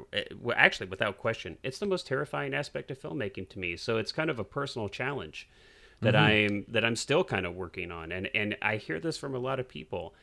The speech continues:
Speaker 1: that it is one of the more challenging aspects of filmmaking. Um, but, uh, yeah, so there's my admission here before we jump in.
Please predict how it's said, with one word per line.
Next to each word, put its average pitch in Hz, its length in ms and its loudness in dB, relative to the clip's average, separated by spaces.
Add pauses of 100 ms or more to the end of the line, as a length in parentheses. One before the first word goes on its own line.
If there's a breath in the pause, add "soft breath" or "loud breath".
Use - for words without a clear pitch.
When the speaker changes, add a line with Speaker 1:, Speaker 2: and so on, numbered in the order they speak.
(280 soft breath)
Speaker 1:
that 104 480 2
it 107 160 -2
is 139 340 2
one 104 140 2
of 98 80 2
the 98 60 0
more 98 180 0
challenging 90 580 -6
aspects 90 460 -8
of 90 80 -10
filmmaking. 87 800 -10
Um, 90 380 -4 (560)
but, 98 260 -4
uh, 104 240 2
yeah, 143 220 2
so - 160 -6
there's 139 260 -4
my 143 120 -4
admission 120 500 -10
here 92 220 -6
before 95 260 -8
we 87 120 -8
jump 104 280 -8
in. 104 300 -8